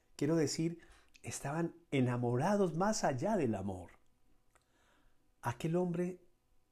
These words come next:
se le notaba por la expresión de la cara que acababa de tocar el poder de esa experiencia mística. Y cuando hablo de aquel hombre,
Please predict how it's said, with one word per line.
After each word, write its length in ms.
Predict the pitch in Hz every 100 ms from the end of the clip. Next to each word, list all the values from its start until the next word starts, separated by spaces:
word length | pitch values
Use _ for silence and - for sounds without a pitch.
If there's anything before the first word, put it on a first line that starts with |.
| -
se 180 | - 131
le 80 |
notaba 540 | 117 107 - 160 170 170
por 120 | 139
la 80 | 123
expresión 500 | - 117 110 - 120
de 60 |
la 200 | 135 127
cara 380 | - 101 87 90 _ _ _ _ _ _ _ _ _ _ _ _ _ _ _ _ _ _ _ _ _ _ _ _ _ -
que 640 | - 123 117 113 107 113 _ _ _ _ _
acababa 580 | - 117 - 104 117 135
de 120 | 135
tocar 380 | 123 101 - 110
el 140 | 113 113
poder 400 | - 95 107 110
de 80 |
esa 160 | 117 -
experiencia 640 | 117 98 101 92 92 -
mística. 640 | 92 90 - - - - - _ _ _ _ _ _ _ -
Y 100 | -
cuando 520 | - 92 87 95 98
hablo 240 | 156 170
de 80 | 151
aquel 280 | 135 135 127
hombre, 460 | 127 127 123 127